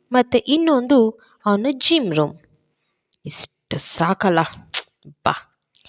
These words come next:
ಇನ್ನ ಥರ್ಡ್ ಫ್ಲೋರ್‌ನಲ್ಲಿ ಮೂರು ಗೆಸ್ಟ್ ರೂಮ್ಸ್, ಟಾಪ್ ಟೆರೆಸ್ಸಲ್ಲಿ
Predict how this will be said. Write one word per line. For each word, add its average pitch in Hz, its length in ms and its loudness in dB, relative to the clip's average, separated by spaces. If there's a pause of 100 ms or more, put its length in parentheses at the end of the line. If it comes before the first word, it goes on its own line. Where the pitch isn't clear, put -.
(580)
ಇನ್ನ 240 260 0 (880)
ಥರ್ಡ್ 320 300 2
ಫ್ಲೋರ್‌ನಲ್ಲಿ 175 720 -2 (360)
ಮೂರು 285 380 2
ಗೆಸ್ಟ್ - 420 0
ರೂಮ್ಸ್, 143 420 -4 (480)
ಟಾಪ್ 165 360 0
ಟೆರೆಸ್ಸಲ್ಲಿ 185 800 -2